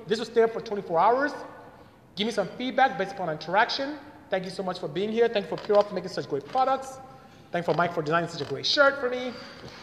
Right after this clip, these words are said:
And by all means, stay tuned and see you out there.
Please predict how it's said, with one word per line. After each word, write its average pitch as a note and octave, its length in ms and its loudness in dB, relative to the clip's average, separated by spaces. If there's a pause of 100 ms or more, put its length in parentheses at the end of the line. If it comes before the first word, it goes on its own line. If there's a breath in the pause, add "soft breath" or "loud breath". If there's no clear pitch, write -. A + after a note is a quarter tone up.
And E3+ 440 4
by F3 100 8
all G3+ 100 8
means, A#3 300 0 (140)
stay E3 260 -2
tuned D#4+ 580 -2 (720)
and C3 120 -14
see - 260 -14
you C3+ 80 -2
out A#2 180 -6
there. G#2 140 -16